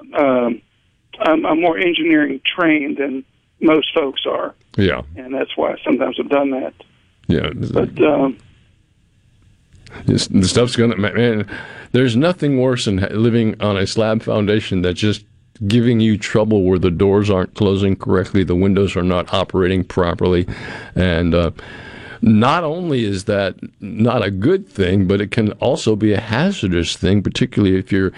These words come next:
Speaker 2: egress windows in your bedrooms are not working properly.
Speaker 1: And even my own home, uh, I may have told you this story. My, my, uh, P H D wife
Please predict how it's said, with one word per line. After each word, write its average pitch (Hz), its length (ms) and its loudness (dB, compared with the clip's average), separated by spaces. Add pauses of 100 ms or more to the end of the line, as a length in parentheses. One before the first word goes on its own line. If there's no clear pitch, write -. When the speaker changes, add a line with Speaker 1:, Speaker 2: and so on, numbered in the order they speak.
(140)
Speaker 2:
egress 110 600 0
windows 101 480 2
in 101 180 2
your 98 380 2 (260)
bedrooms 113 420 2
are 98 80 0
not 113 240 0
working 139 400 0
properly. - 560 -2 (920)
Speaker 1:
And 294 160 4 (120)
even 190 380 0
my 175 160 2
own 190 240 -2
home, 139 400 -4
uh, 127 260 -6 (380)
I 190 60 -8
may 233 140 2
have 190 120 -2
told 165 220 -2
you 160 60 -2
this 151 100 -2
story. 190 280 0
My, 156 200 -2 (720)
my, 147 420 2
uh, 135 320 -2 (160)
P 196 160 2
H 170 140 0 (100)
D 175 100 0
wife 160 280 0